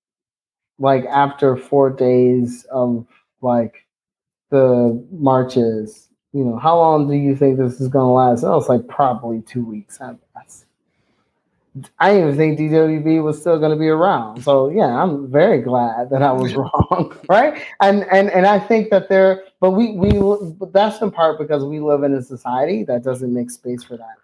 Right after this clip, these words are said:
Speaker 1: So part of what's so tricky is that to self-reflect,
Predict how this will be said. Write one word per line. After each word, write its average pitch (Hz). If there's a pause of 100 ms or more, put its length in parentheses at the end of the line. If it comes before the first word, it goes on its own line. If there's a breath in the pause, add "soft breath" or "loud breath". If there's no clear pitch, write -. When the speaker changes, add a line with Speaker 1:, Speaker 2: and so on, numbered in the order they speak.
(200)
Speaker 1:
So 208
part 254
of 208
what's 190
so 190 (360)
tricky 160 (200 loud breath)
is 165
that 175 (920)
to 190
self-reflect, 156